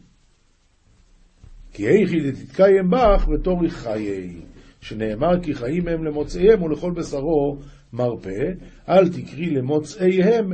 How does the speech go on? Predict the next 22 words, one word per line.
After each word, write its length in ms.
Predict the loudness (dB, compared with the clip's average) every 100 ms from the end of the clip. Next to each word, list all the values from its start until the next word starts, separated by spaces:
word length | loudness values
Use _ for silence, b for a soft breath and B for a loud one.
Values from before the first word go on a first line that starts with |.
| 2
אלא 500 | 4 6 6 2 0 -6 B B -4
למוציאיהם 1400 | 0 2 0 -4 -4 -4 0 0 0 -2 -2 -2 -6 -12 -18 -20 -4
בפה. 340 | -4 -4 -6 -8 -6 -8 -8 -10 -12 -14 -20 _ _ _ _ _ _ _ _ _ _ b b b b b
אומר 200 | 2 4
רבי 300 | 4 4 2
עמי, 200 | 2 0
מאי 200 | -6 -6
דכתיב 320 | -8 -12 -12 -10
כי 100 | -8
נעים 360 | -8 -8 -10
כי 120 | -12
תשמרם 500 | -18 -18 -12 -10 -8
בבטנך, 480 | -8 -8 -10 -14 -12
ייכונו 440 | -10 -10 -10 -10 -8
יחדיו 360 | -8 -8 -8
על 60 | -10
שפתיך. 460 | -12 -12 -12 -8 -6 -6 -6 -8 -10 -14 -18 _ b b b b 4
אי 180 | 4 4
מתי 340 | -2 -2 -2
דברי 300 | -2 0 -2
תורה 240 | -2 -4
נעימים? 580 | -4 -6 -6 -6 -8 -8